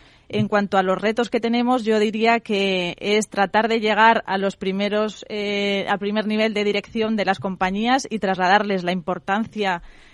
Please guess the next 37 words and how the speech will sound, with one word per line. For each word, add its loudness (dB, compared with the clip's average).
que, -2
que -6
tiene, -2
¿no? -2
De -4
no 2
hacer 2
una 2
oficina 0
simplemente -2
bonita 2
con -4
un -6
espacio, -2
pues, -4
eh, -4
¿no?, 0
de -2
socialización -4
sin -2
más, 2
sino -2
crear 2
espacios 0
con -6
propósito, -2
donde -2
aquí -6
las 2
personas -2
son -2
claves, 4
donde -4
tienen -4
que -4
estar -4
involucradas 0